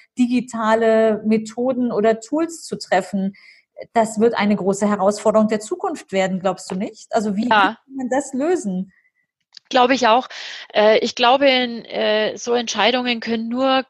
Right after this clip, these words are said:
Speaker 2: gem-, gemeinsam im Team, in diversen Teams getroffen werden. Dass ich nicht nur I-T-Spezialisten habe, die das Tool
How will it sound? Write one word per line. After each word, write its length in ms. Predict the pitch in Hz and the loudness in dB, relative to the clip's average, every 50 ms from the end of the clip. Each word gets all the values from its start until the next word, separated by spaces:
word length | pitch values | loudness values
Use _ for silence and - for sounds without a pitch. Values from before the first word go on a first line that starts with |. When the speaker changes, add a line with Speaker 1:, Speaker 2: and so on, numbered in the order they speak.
| _ | _
Speaker 2:
gem-, 200 | - 190 190 160 - | -8 -8 -8 -8 -8
gemeinsam 760 | - 233 214 208 185 196 220 240 254 254 247 226 226 226 208 - | -6 -4 -2 0 0 0 0 0 -2 -2 -2 -2 -2 -6 -10 -12
im 320 | - - - 214 214 208 - | -12 -10 -8 -8 -8 -8 -10
Team, 520 | - - 262 247 269 262 262 226 196 196 - | -8 -6 -4 -4 -2 -4 -4 -6 -8 -8 -6
in 160 | - 208 208 | -6 -6 -6
diversen 760 | 202 226 226 208 196 226 220 240 262 285 277 269 254 226 208 | -4 -4 -4 0 2 4 4 6 4 4 2 0 -4 -8 -8
Teams 580 | - - - 208 196 185 185 185 - - - - | -10 -8 -8 -8 -8 -8 -10 -10 -12 -14 -16 -10
getroffen 560 | - 214 196 - - 190 180 170 - 196 185 170 | -8 -8 -8 -4 -2 -2 -2 -2 -4 -10 -4 -2
werden. 360 | 175 175 170 170 170 180 175 - - - - - - - - | 0 2 2 0 -2 -6 -12 -16 -18 -18 -16 -16 -16 -12 -8
Dass 160 | - 220 202 | -6 -6 -4
ich 120 | 247 247 226 | -2 -2 -2
nicht 460 | 233 247 262 311 330 - - - - | 0 2 2 2 2 0 -4 -8 -6
nur 440 | 277 269 285 302 320 320 285 240 - | -4 -2 0 2 2 4 4 2 2
I-T-Spezialisten 1500 | - 185 214 214 - - - 285 302 302 - - - 220 208 - - 220 202 190 196 196 175 - - - 190 180 180 175 | 2 2 0 0 -2 -4 -2 -2 0 0 -2 -4 -4 -6 -6 -4 -2 -2 -2 0 -2 -4 -6 -8 -12 -16 -16 -14 -12 -8
habe, 540 | 180 165 170 175 175 - 175 165 160 170 - - - - - - _ - | -6 -2 -2 -2 0 0 -2 -2 -2 -4 -8 -12 -20 -20 -20 -20 _ -6
die 180 | 233 240 240 233 | -2 -2 -2 0
das 320 | 196 220 208 - - - | 0 -2 -4 -4 -8 -14
Tool 520 | - - - 277 277 294 285 269 254 240 | -14 -10 -6 -4 0 0 2 2 2 2